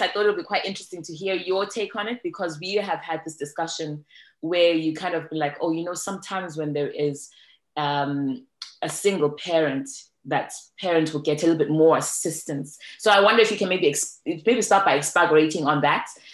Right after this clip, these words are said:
Um, yeah, expagurating. Um, expagurating on that, uh, point, because I, I, just to give it a little bit more oomph, and then I'll hear from,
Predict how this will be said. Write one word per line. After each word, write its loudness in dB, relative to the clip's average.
Um, 2
yeah, -2
expagurating. 0
Um, 8
expagurating 4
on 2
that, 4
uh, 4
point, 2
because 2
I, 0
I, 0
just -4
to -4
give 0
it -6
a 6
little 4
bit 0
more 6
oomph, -2
and 2
then 2
I'll 2
hear 0
from, 0